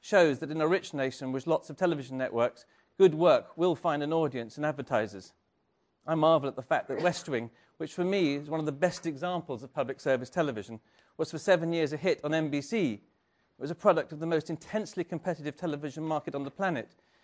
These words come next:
and yet it told American citizens an enormous amount about their political, how their political system worked.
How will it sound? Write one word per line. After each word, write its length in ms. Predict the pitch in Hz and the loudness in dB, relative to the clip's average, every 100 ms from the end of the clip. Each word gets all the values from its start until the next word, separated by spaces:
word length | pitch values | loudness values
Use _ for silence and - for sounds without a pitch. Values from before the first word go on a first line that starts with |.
| _ _ | _ _
and 80 | 143 | -6
yet 100 | 147 | -4
it 140 | 147 | -6
told 240 | - 160 147 | -2 -2 0
American 380 | 151 143 - 139 | 0 -2 -2 -2
citizens 580 | 233 175 135 113 113 - _ _ _ | 0 0 -4 -8 -10 -14 _ _ _
an 80 | 151 | -2
enormous 500 | 160 175 180 147 - | 2 4 6 4 0
amount 300 | 117 117 113 | -6 -6 -6
about 260 | 131 143 | -2 -2
their 100 | 123 | -2
political, 420 | 123 147 131 123 _ - | -4 -4 -4 -8 _ -8
how 100 | 151 | -4
their 120 | 135 | -4
political 400 | 123 139 117 - | -4 -8 -8 -12
system 360 | 120 135 - 131 | -12 -12 -12 -6
worked. 340 | 143 113 - | -4 -4 -6